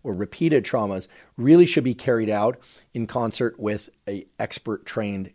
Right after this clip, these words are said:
clinician. That is a psychologist or psychiatrist who's trained in helping people work through traumas. However, even if you're working with somebody who's expert in processing trauma,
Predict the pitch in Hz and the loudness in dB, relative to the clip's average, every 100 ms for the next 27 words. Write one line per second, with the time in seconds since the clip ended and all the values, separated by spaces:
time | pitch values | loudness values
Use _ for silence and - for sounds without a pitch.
0 | - - 98 98 - 76 - 90 90 92 | -16 -10 -8 -8 -10 -14 -16 -10 -10 -10
1 | 87 - 90 - 123 127 123 123 - 101 | -10 -10 -12 -2 4 6 6 2 0 -8
2 | - 92 - 98 95 104 98 - - - | -8 -8 -6 -6 -6 -8 -8 -12 -20 -20
3 | _ 113 95 - - - 151 139 131 123 | _ -6 -6 -8 -6 0 2 4 0 -2
4 | 107 107 101 _ _ _ - 120 123 107 | -6 -6 -8 _ _ _ 0 0 0 -4
5 | 120 104 92 92 - - 85 - 82 71 | -4 -4 -4 -8 -10 -12 -12 -10 -10 -12
6 | - - _ _ - _ _ _ _ - | -16 -20 _ _ -20 _ _ _ _ 2
7 | 147 180 117 110 - 160 190 190 143 120 | 6 8 6 2 2 4 4 4 4 4
8 | 127 143 117 107 - 104 101 98 104 - | 2 2 -2 -2 -4 -2 -2 -2 -6 -10
9 | - 98 110 107 - 113 95 92 - 85 | -10 -10 -8 -10 -8 -8 -6 -8 -8 -8
10 | - - 98 - 160 151 123 | -10 -12 -10 0 4 4 2